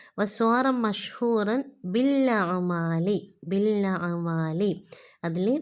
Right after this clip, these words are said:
ബി എന്ന് പറയുന്നത് ഹർഫ് ജർ ആണ്. അമാലി എന്ന് പറയുന്നത് എന്താണ്? ഇസ്മു മജ്റൂർ ആണ്.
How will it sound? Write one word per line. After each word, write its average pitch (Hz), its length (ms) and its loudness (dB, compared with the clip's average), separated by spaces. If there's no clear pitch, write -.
ബി 185 180 -2
എന്ന് 196 240 2
പറയുന്നത് 185 600 0
ഹർഫ് 190 420 -2
ജർ 175 300 -2
ആണ്. 170 280 -2
അമാലി 226 520 2
എന്ന് 185 300 0
പറയുന്നത് 175 460 -4
എന്താണ്? 170 480 -2
ഇസ്മു 185 340 -4
മജ്റൂർ 160 640 -4
ആണ്. 156 300 -4